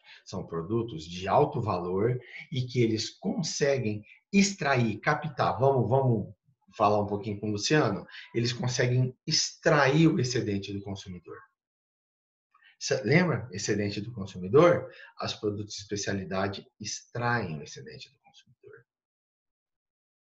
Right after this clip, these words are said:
Tá? E na, no espaço número um da nossa tarefa, vocês vão falar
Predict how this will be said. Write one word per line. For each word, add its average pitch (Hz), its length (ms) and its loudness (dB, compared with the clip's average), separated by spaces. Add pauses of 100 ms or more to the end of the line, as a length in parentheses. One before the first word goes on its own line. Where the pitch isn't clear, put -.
Tá? 95 460 -6
E 113 120 0
na, 104 360 2
no 98 100 0
espaço 107 420 -2
número 104 320 -2
um 104 120 -2
da 98 100 -4
nossa 101 300 -4
tarefa, 98 360 -4
vocês 113 380 -2
vão 113 220 -4
falar 98 420 -2